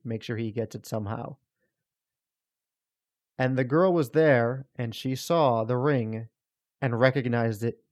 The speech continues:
immediately because it was her ring. And then she started thinking that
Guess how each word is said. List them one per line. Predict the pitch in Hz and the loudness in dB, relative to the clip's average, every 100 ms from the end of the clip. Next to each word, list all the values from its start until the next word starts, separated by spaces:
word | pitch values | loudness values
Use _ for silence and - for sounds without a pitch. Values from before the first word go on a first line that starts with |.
| - | -4
immediately | 170 175 175 185 165 127 - - 151 _ _ | -4 -2 -2 -2 -2 -4 -6 -12 -20 _ _
because | - 139 123 | -8 -4 -2
it | 123 | -2
was | 120 | -2
her | 123 110 | -2 -4
ring. | 117 117 135 _ _ _ _ _ _ _ _ _ _ _ _ _ - | -6 -10 -16 _ _ _ _ _ _ _ _ _ _ _ _ _ -4
And | 127 123 | -2 2
then | 139 156 | 4 4
she | 147 139 | 0 0
started | 147 131 127 | 4 4 4
thinking | 131 123 - 127 123 117 | 2 -2 -2 -2 -2 -2
that | 120 - | -4 -6